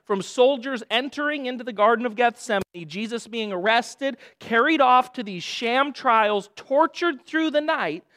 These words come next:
and then by morning time, nine A M, they nail him to a cross where he will die, suffer and die on our behalf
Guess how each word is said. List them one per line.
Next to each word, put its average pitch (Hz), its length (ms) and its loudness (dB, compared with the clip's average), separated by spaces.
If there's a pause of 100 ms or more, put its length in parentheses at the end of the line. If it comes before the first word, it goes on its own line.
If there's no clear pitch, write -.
(240)
and 226 220 0
then 226 280 0
by 233 360 4
morning 269 480 2
time, 170 400 0
nine 233 340 0
A 294 200 4
M, 220 260 4
they 156 160 -2
nail 170 360 0
him 254 180 -2
to 277 160 -6
a 277 60 -4
cross - 460 4 (260)
where 208 180 4
he 254 240 -4
will 226 240 4
die, 175 720 0 (260)
suffer 285 520 2
and 226 280 -2
die 160 440 4 (280)
on 196 300 0 (540)
our 190 240 6
behalf 180 520 -2